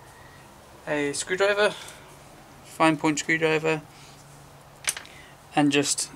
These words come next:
somehow find the end, but that is the bracket that I need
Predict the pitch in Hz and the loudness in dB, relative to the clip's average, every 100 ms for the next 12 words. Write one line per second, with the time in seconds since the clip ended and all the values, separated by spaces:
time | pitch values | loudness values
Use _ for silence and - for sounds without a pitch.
0 | - - - 156 143 135 - - - - | -10 -2 0 4 4 2 -4 -20 -20 -20
1 | - - 160 147 143 139 156 196 - - | -20 -2 2 4 4 4 2 -2 -8 -16
2 | - - - - - - - - - 143 | -20 -20 -20 -20 -20 -20 -18 -4 4 4
3 | 147 - - 160 175 175 170 - 160 160 | 4 -2 -18 -6 -4 -2 -4 0 2 2
4 | - 160 156 - 151 - - | -2 -4 0 0 0 -2 -8